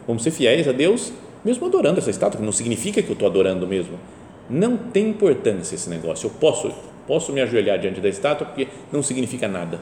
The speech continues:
É só uma estátua." Ou até com desculpas piedosas, né, apostólicas. Fala, "Ó, se a gente adora, mesmo que a gente não, interiormente a gente sabe que não tem que adorar esse Deus, né?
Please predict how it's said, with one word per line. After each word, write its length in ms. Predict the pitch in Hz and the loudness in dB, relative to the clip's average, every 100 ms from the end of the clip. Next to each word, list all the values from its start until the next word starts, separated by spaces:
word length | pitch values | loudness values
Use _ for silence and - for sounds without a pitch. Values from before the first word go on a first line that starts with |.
| - - - | -12 -20 -10
É 80 | - | -6
só 120 | - | -4
uma 100 | 120 | -4
estátua." 360 | 107 - 78 - - - - - - - - - - - - - - - - - - - - - - - - - - | -4 -6 -8 -12 -20 -20 -20 -20 -20 -20 -20 -20 -20 -20 -20 -20 -20 -20 -20 -20 -20 -20 -20 -20 -20 -20 -20 -12 0
Ou 120 | 135 | 0
até 160 | - 214 | 2 -2
com 100 | 196 | -4
desculpas 840 | 131 - 185 175 135 95 - - - - - - - - - - | -6 -6 -6 -2 -2 -2 -8 -14 -18 -20 -20 -20 -20 -20 -20 -6
piedosas, 840 | 127 107 92 117 113 80 87 73 - | 0 2 4 6 4 2 -2 -4 -8
né, 80 | 87 - - - | -14 -14 -14 -12
apostólicas. 1000 | - 101 - - 104 98 87 80 - - - - - | -6 -6 -4 2 4 2 -2 -8 -12 -14 -20 -20 -4
Fala, 140 | 110 | 0
"Ó, 80 | 90 | 0
se 140 | - 85 | -2 -8
a 40 | |
gente 340 | 85 156 170 | -4 -4 -4
adora, 320 | 87 90 90 87 | -4 0 0 0
mesmo 160 | 175 | 0
que 60 | 180 | -2
a 40 | |
gente 140 | 101 98 | -2 -6
não, 120 | 90 82 - | -8 -10 -12
interiormente 500 | 107 87 90 87 95 | -8 -4 -4 -2 -4
a 40 | 113 | -6
gente 240 | 135 131 | -6 -8
sabe 240 | 196 180 208 | -4 -4 -4
que 80 | 226 | -4
não 100 | 135 | -4
tem 140 | 110 | -2
que 80 | 139 | -2
adorar 260 | 107 90 | 0 0
esse 180 | 87 - | 0 -2
Deus, 300 | 85 87 76 | -2 -2 -4
né? 100 | 80 | -10